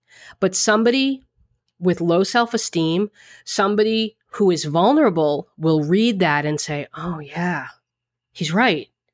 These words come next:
Boom, he's now got a new fan. He's now got someone who's gonna follow him blindly.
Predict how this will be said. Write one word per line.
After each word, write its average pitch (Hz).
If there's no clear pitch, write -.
Boom, 143
he's 143
now 156
got 151
a 143
new 143
fan. 139
He's 143
now 160
got 190
someone 156
who's 147
gonna 151
follow 175
him 143
blindly. 135